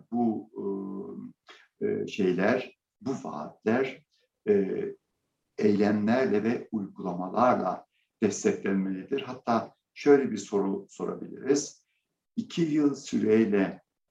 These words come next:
yargı reformu strateji belgesinin, hani çok çok şişirilme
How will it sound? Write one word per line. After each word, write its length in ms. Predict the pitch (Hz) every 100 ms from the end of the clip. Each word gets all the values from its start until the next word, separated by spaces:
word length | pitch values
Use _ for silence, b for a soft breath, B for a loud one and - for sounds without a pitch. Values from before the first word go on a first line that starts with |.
| _ -
yargı 400 | 87 92 98 135
reformu 500 | 147 143 135 120 120
strateji 640 | - - 120 - 104 107
belgesinin, 800 | 101 98 95 95 - 95 - - _ _ _
hani 320 | - 85 78 - _ -
çok 240 | 104 -
çok 240 | 110 -
şişirilme 1200 | - 98 - 104 92 - _ - 98 98 101 101